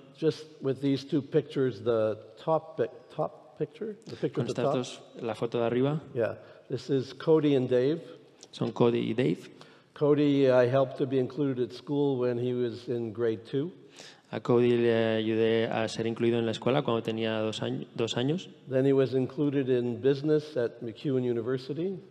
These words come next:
Speaker 2: Fue incluido en, en business,
Speaker 1: And now he
Speaker 2: en
Speaker 1: works,
Speaker 2: negocios.
Speaker 1: yeah, now he works in the bank president's office.
Speaker 2: Y ahora trabaja en la oficina del presidente del banco.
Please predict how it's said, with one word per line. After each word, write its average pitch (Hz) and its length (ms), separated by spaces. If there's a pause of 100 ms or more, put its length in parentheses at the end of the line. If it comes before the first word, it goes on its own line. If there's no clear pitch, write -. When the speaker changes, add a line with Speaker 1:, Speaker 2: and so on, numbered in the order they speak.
(600)
Speaker 2:
Fue - 240
incluido 127 760
en, 113 800
en 110 180
business, 131 580 (320)
Speaker 1:
And 120 120
now 135 180
he 143 80
Speaker 2:
en 131 100
Speaker 1:
works, 135 120 (220)
Speaker 2:
negocios. 180 260 (400)
Speaker 1:
yeah, 120 120
now 135 240
he 139 80
works 139 340
in 131 100
the 127 40
bank 127 360
president's 120 560
office. 107 420 (380)
Speaker 2:
Y - 40
ahora 120 140
trabaja 123 320
en 127 60
la 120 60
oficina 123 420
del 120 100
presidente 113 540
del 110 100
banco. 104 320